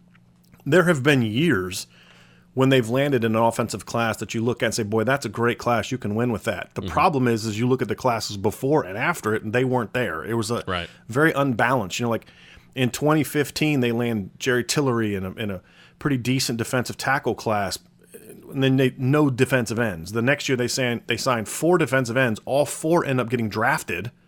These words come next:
Speaker 1: but no defensive tackles, right? There was always kind of that, that lack of balance. It was a great offensive class, not a great defensive class.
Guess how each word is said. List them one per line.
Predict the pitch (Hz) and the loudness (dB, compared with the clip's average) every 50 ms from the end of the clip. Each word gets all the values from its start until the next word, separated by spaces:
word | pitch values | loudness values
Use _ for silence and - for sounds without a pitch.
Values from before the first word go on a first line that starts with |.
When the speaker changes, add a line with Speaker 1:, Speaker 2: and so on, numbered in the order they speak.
| _ _ _ _ _ - | _ _ _ _ _ 0
Speaker 1:
but | 135 143 127 | 2 2 4
no | 127 139 143 147 | 4 4 4 6
defensive | 135 135 131 139 135 127 - - | 4 4 4 2 2 0 0 0
tackles, | - 170 160 156 - 82 - - - - - _ - | 2 2 2 2 0 -4 -12 -12 -14 -16 -14 _ -2
right? | 117 123 123 | 0 0 2
There | 139 143 | 0 0
was | 127 - | -2 0
always | 143 185 214 208 - | 0 0 0 0 0
kind | - 190 | -2 -2
of | 202 190 | 0 0
that, | 185 - - - | 0 -2 -2 -4
that | 131 139 - 117 | -2 -2 0 0
lack | 131 139 139 - | 0 0 0 0
of | 110 104 104 | -4 -4 -2
balance. | - 110 113 135 135 101 - - - - - | 0 0 2 2 0 0 -4 -8 -10 -8 -8
It | |
was | 127 113 110 | -6 -6 -6
a | 104 | -6
great | 98 117 123 120 117 - - | -4 -2 0 0 -2 -2 -4
offensive | 127 143 147 - 147 139 135 131 - | -4 -4 -2 -2 -4 -4 -4 -6 -4
class, | - 143 135 131 127 - - | 0 0 0 2 0 -2 -4
not | 120 110 | -4 -4
a | 110 | -4
great | 101 107 101 - | -4 -6 -8 -8
defensive | - - - 135 139 - - - | -8 -4 -2 -2 -2 -2 -6 -12
class. | - - - - - - - | -12 -12 -12 -12 -12 -16 -18